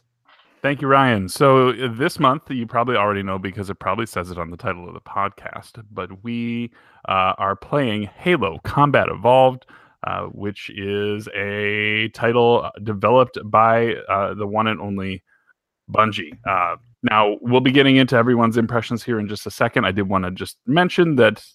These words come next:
you should stick around all the way to the end of the show. We are gonna be announcing, uh, the first game of Season six of the Cartridge Club, uh, C C Prime. I'll be getting into that in just, just a few minutes. But, uh, so Halo, uh,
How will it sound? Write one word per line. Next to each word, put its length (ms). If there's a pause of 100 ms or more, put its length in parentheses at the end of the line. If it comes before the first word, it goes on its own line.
(120)
you 380
should 220
stick 260
around 260
all 120
the 60
way 120
to 80
the 140
end 140
of 40
the 80
show. 240
We 200
are 160
gonna 120
be 140
announcing, 760
uh, 340
the 240
first 280
game 300
of 460 (100)
Season 420
six 460 (300)
of 160
the 100
Cartridge 380
Club, 240 (420)
uh, 280
C 180
C 160
Prime. 360
I'll 140
be 120
getting 200
into 160
that 180
in 100
just, 280 (480)
just 160
a 20
few 140
minutes. 260
But, 280 (920)
uh, 300
so 400 (100)
Halo, 400 (120)
uh, 420